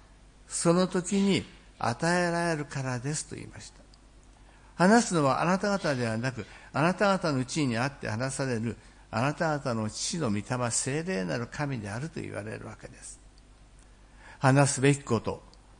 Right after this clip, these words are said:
答えるべきことはその時に与えられるとも言います。聖書の他のところでは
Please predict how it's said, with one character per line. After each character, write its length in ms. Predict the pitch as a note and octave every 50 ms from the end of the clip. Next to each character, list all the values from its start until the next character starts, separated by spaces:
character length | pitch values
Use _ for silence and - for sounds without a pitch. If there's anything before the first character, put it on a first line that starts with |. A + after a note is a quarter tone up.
| - - -
答 340 | - C#3 - - D3 D3+ D3+
え 60 | C#3+
る 100 | C3 B2
べ 140 | D#3+ E3+ E3
き 60 | E3+
こ 180 | - - A#2
と 120 | A2 - G#2+
は 160 | A2 A#2+ C3+
そ 200 | - - - D3
の 100 | D3 C#3+
時 220 | D3 C#3 C3 -
に 240 | C#3 D3 D#3+ F#3 - - - - - -
与 400 | - G#2 - - D3 D3 D3 D3
え 20 |
ら 200 | C#3 C#3+ C#3+ D3
れ 80 | D3 D3+
る 40 | D3+
と 140 | - - G2
も 80 | F#2
言 100 | G2 G2
い 60 | F#2+
ま 120 | F#2 G2 G#2
す。 200 | - - - - - - - - - - - - - - - - - - - - - - - - - - - - - - - - - - - - - - - - - -
聖 260 | - - - G#3 G#3
書 180 | F#3 F#3+ E3 D3
の 120 | D3 D3
他 160 | C#3+ - G3 G3+
の 160 | F#3 E3 C#3+
と 80 | C#3
こ 140 | C3 - D3
ろ 100 | C3+ B2
で 100 | A2+ G#2
は 240 | G#2 A2 A#2+ C#3